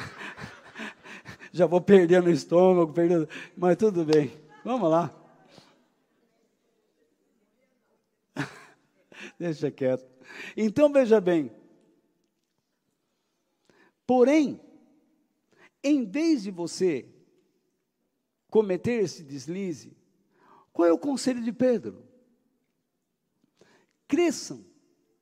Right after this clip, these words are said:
continuem a crescer, estejam crescendo. No quê? Mas espera aí, você não tem a graça?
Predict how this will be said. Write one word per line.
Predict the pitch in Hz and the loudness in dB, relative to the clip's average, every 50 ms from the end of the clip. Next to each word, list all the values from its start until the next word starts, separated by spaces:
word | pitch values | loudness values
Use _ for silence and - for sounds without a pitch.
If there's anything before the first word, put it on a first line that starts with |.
| _ _ _ | _ _ _
continuem | - 294 294 240 - 294 277 269 269 302 349 370 359 320 285 254 | -6 -6 -6 -4 -2 -2 -2 0 0 -2 -2 -2 -2 -2 -2 -2
a | 233 | -2
crescer, | - 214 226 202 - - 240 240 208 160 - - - | -4 -4 -6 -6 -6 -6 -2 0 0 -2 -2 -6 -8
estejam | - 262 247 196 - - 349 381 359 302 233 294 277 | -4 -2 -2 -2 -2 -2 -2 -2 -2 -2 -4 -4 -4
crescendo. | - - 262 254 196 - - 247 262 254 214 175 147 131 - _ _ _ | -4 -4 -4 -4 -4 -4 -4 -4 -4 -4 -4 -6 -8 -8 -10 _ _ _
No | - 247 330 392 349 | -10 -8 -6 -6 -8
quê? | - _ - 359 359 349 330 277 - - - - _ _ _ _ _ _ _ _ _ _ _ _ _ _ _ _ _ _ _ _ _ _ _ _ _ _ _ _ _ _ _ _ _ _ _ _ _ _ _ _ _ - | -8 _ 2 2 4 4 2 0 -4 -10 -20 -20 _ _ _ _ _ _ _ _ _ _ _ _ _ _ _ _ _ _ _ _ _ _ _ _ _ _ _ _ _ _ _ _ _ _ _ _ _ _ _ _ _ -14
Mas | 523 494 | -12 -10
espera | - - 466 605 - | -4 -2 -2 0 0
aí, | 202 165 143 135 | 0 0 -2 -2
você | 151 226 196 - 330 | -4 -4 -2 -2 -2
não | 330 320 269 | -2 -2 0
tem | - - 339 320 294 | 0 2 2 2 2
a | 269 269 | 0 2
graça? | 269 294 311 302 254 190 - - - - - | 2 2 4 2 0 -2 -8 -14 -20 -20 -20